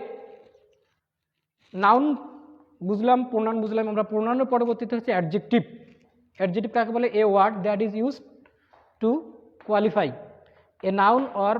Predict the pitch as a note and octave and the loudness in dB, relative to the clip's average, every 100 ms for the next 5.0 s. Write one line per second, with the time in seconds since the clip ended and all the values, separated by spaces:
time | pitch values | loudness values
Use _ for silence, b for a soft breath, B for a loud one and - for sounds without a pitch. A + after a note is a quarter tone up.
0 | - G3+ G3+ F#3 G3 G3 - A3 F4 G4+ | -2 -2 0 -2 -6 -6 4 6 6 2
1 | - - - - _ - C#3 C#3+ C3+ B2+ | -8 -18 -20 -20 _ -16 -14 -12 -14 -20
2 | _ _ _ _ _ _ _ _ - G3 | _ _ _ _ _ _ _ _ -2 -2
3 | G3+ C4+ C#4 C4+ - G#3 F3 D#3 C#4 - | 0 0 0 0 -6 -4 -4 -2 -6 -8
4 | - - _ _ _ _ - D#3 G3 D4 | -20 -20 _ _ _ _ -4 4 4 4